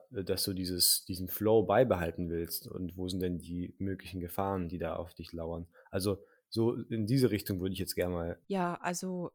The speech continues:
Speaker 2: was auf jeden Fall immer Thema war,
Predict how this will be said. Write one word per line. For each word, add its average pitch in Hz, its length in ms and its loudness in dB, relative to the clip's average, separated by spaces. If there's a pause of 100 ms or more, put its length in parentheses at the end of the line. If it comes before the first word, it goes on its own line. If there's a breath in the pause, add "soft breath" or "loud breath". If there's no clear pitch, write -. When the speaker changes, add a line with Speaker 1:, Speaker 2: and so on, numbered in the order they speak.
(120)
Speaker 2:
was 180 320 -6
auf 175 160 -4
jeden 185 220 -2
Fall 175 480 -2 (120)
immer 185 720 -2 (920)
Thema 180 520 -2 (100)
war, 214 560 0